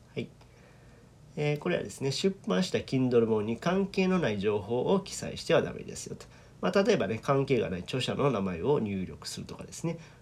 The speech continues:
うん、有名人の名前とか、えー、インフルエンサーの名前を勝手に使っちゃダメですよっていうことですね。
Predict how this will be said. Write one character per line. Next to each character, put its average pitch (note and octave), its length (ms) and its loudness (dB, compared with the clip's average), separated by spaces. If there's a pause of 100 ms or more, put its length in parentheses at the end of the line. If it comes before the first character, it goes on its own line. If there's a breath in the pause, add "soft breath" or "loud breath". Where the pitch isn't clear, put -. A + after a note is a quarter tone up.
う G#2+ 280 -2
ん、 G#2 60 -2
有 C3 200 8
名 A#2+ 140 6
人 F2 140 -4
の F2 80 -6
名 G#2+ 120 0
前 B2 180 6
と G#2 100 0
か、 D2+ 220 -6 (240 loud breath)
え F#2 60 -10
ー、 F#2 80 -4
イ G#2 120 -2
ン G2+ 60 -2
フ A#2 140 -2
ル C3 80 6
エ A#2+ 60 4
ン G2+ 40 2
サ - 120 -8
ー - 20 -8
の E2+ 80 -6
名 A#2 100 2
前 D3 160 6
を E3 100 4
勝 F3 200 2
手 F#3 140 0
に F#3+ 80 2
使 - 140 -2
っ F#3+ 80 0
ち G3+ 120 -4
ゃ F3 80 4
ダ G#2+ 100 4
メ D#2+ 120 -6
で - 120 -10
す - 180 -10
よ C3 80 0
っ C3 40 -2
て - 100 -10
い - 20 -12
う - 40 -12
こ - 60 -14
と - 80 -12
で - 100 -20
す - 160 -14
ね。 C#3+ 180 -4